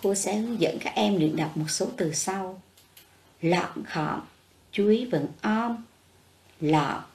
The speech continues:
khọm. Cô mời các em đọc lại từ này. Tiếp theo, gian rùa, âm đầu âm di. Gian rùa. Cô mời các em đọc lại từ này.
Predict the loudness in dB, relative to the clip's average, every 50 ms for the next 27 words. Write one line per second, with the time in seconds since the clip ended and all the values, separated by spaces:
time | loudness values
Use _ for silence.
0 | -20 -14 -8 -4 -2 0 0 -2 -2 -6 -10 -16 -18 _ _ _ _ _ _ _
1 | _ _ _ _ 0 2 4 4 2 2 0 -2 -2 -2 0 -2 -2 -2 -2 -4
2 | -4 -2 -2 -2 2 2 2 2 2 2 0 -2 -4 -6 -12 -20 _ _ _ _
3 | _ _ _ -20 -20 _ -20 -2 0 0 0 0 -8 -6 -2 -2 0 0 0 -2
4 | -2 -6 -10 -16 _ _ _ _ _ _ _ _ _ -20 _ _ _ _ -20 -14
5 | -12 0 6 6 6 6 6 4 2 2 0 0 2 4 6 6 6 6 4 2
6 | -4 -8 -16 _ _ _ _ _ _ _ _ _ _ _ _ _ _ _ -2 0
7 | 2 4 4 4 4 2 2 2 2 0 2 4 4 6 6 6 4 4 2 -2
8 | -8 -18 -20 _ _ _ _ _ _ -20 _ _ _ _ _ _ _ _ _ _
9 | _ _ _ _ _ -8 0 4 6 6 6 6 4 2 0 0 -4 -8 -12 -10
10 | -6 0 4 4 4 4 4 0 -4 -8 -16 _ _ _ _ _ _ _ _ _
11 | 2 4 4 4 2 2 2 2 2 2 2 2 2 0 0 0 0 2 2 4
12 | 4 6 4 4 4 2 0